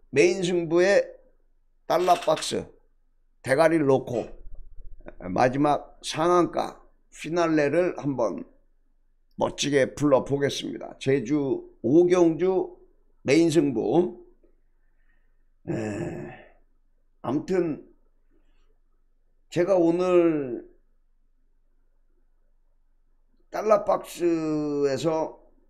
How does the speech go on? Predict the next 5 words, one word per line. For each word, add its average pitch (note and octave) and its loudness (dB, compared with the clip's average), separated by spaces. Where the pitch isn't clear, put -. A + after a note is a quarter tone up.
대가리 E3+ 2
냄새를 D3+ 2
좀 A2 -2
풍기질 G3 -4
않았는데, B2 0